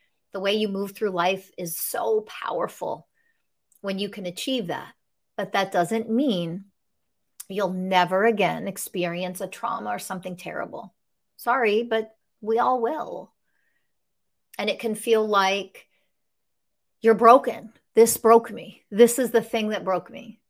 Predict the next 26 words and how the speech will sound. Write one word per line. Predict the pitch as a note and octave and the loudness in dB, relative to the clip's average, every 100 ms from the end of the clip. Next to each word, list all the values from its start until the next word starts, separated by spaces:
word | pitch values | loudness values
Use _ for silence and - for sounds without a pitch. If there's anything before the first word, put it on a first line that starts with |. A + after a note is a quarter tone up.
| _ | _
You | G#3 F#3+ | -8 -2
might | G3 G3+ G3+ | 0 0 0
be | G3+ | 2
at | G3 | 0
your | G#3 F#3+ | 0 -4
lowest. | F#3+ F#3 F#3 - - | -2 -2 -4 -10 -12
You | G3 | -4
might | F#3+ G3+ | -4 -4
have | F#3+ | -6
depression | F3+ - G3+ G3+ G3+ F#3 F3+ _ - | -6 -4 -4 -2 -8 -8 -10 _ 0
again. | G3+ G3 G3 F3+ F3 F#3 F3+ _ _ _ _ _ _ _ _ _ _ | 2 2 -2 -2 -10 -16 -20 _ _ _ _ _ _ _ _ _ _
Or | G#3 G3 G3+ | 4 4 4
you | G3+ | 0
never | A3 C4+ D#4+ E4+ | 4 6 6 4
did | E4+ C4+ | 0 0
before, | D#4+ - G#4+ D4+ B3+ | -6 0 4 6 4
but | G3+ G#3+ - | 2 -2 2
you | G#3 C4 C#4 | 2 4 4
do | D4+ E4+ F#4 | 4 0 2
now. | F4+ F4 D#4 C4+ _ _ - | 2 0 -8 -20 _ _ -20
<laughs> | - B3 _ - _ _ _ _ _ _ _ _ | -16 -16 _ -20 _ _ _ _ _ _ _ _
Okay? | - F3+ E3 G#3 A#3+ - | -10 -8 -8 -14 -8 -2
Un-, | A3+ A#3+ A#3 - _ - - | 0 -2 -4 -10 _ -18 -4
unloving | A3 A#3+ A3 A3+ A3 | 0 2 2 0 -8
things | - G3 F#3+ | -8 -10 -10
happen. | - F3+ F3+ - D3 E3+ | -10 -10 -10 -14 -20 -20